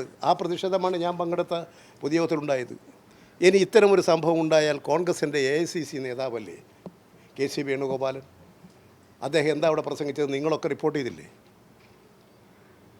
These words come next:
ആറ് മാസം ഈ ഗവൺമെൻറ് കാലാവധി. ഓ, അങ്ങ് ഡൽഹിയിൽ കുറേ കാലം ഇരിക്കാൻ പോവില്ലേ നേതാവ്? ഇപ്പം ബീഹാറിൽ ഒരു തൊപ്പിയിട്ട് വരും, അതാ അവിടുത്തെ, അവരെടുത്ത നിലപാട്. അവിടെ ഇതുവരെ അവിടെ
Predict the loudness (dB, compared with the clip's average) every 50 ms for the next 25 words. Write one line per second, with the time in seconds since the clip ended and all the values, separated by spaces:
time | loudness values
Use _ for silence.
0 | _ _ _ _ 0 4 4 6 6 6 4 4 2 2 2 0 -4 -4 -4 -4
1 | -2 0 2 0 0 0 -2 -2 -2 0 0 0 0 -2 -4 -6 -12 -10 -6 -4
2 | -2 -2 -2 -4 -6 -12 _ _ _ _ _ -10 -8 -6 -4 -4 -4 -2 0 0
3 | 0 0 0 0 0 0 0 0 0 -2 -2 -2 -2 -2 -2 -2 -2 -2 -2 -4
4 | -4 -6 -10 -14 -18 -20 _ _ -20 -16 -10 -6 -4 -2 0 -2 -2 -4 -8 -14
5 | -18 -20 -20 -20 -20 -20 -20 -20 -20 -20 _ _ _ _ -20 -20 _ _ _ _
6 | _ _ _ _ _ _ _ _ -8 -6 -4 -2 -2 0 0 4 6 6 8 6
7 | 6 2 0 2 2 2 4 4 4 2 2 4 4 4 6 8 8 10 8 8
8 | 4 0 -6 -14 -10 0 6 8 10 10 10 8 6 4 2 0 2 2 2 4
9 | 4 4 4 4 2 2 4 4 4 4 2 0 -4 -12 -20 -20 -20 _ -20 -20
10 | _ _ _ _ _ -20 -20 -20 -20 -20 -20 -20 -20 -20 _ _ _ _ _ -20
11 | -20 -20 -20 -20 -20 -20 -20 -20 -8 0 4 6 6 8 8 8 8 8 6 6
12 | 4 4 2 -2 -8 -6 2 4 6 6 8 6